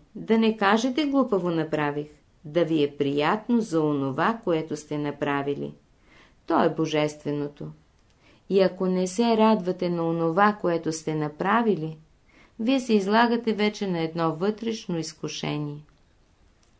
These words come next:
Старайте се да бъдете проводници на доброто,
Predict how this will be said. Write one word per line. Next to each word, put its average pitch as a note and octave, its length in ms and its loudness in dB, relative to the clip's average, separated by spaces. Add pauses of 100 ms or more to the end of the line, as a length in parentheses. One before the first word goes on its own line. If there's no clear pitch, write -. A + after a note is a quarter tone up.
(680)
Старайте B3+ 800 0
се A#3+ 220 0
да E3+ 180 4
бъдете A3+ 580 2
проводници G#3 880 2
на F#3+ 200 -2
доброто, D#3 580 -2